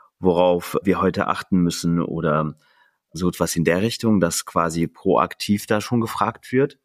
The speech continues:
Oder zumindest, dass man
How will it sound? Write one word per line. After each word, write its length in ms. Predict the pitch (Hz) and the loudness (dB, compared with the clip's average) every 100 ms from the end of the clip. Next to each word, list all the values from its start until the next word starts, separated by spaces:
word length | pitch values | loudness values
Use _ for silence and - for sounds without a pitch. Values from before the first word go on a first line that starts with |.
| - - - _ _ _ _ _ _ _ _ _ _ _ _ _ - | -20 -20 -20 _ _ _ _ _ _ _ _ _ _ _ _ _ -2
Oder 280 | 101 107 | 2 2
zumindest, 560 | - 107 104 104 98 - | 2 2 4 4 2 0
dass 180 | 95 - | -4 -2
man 480 | 92 90 90 92 | -2 0 -2 -6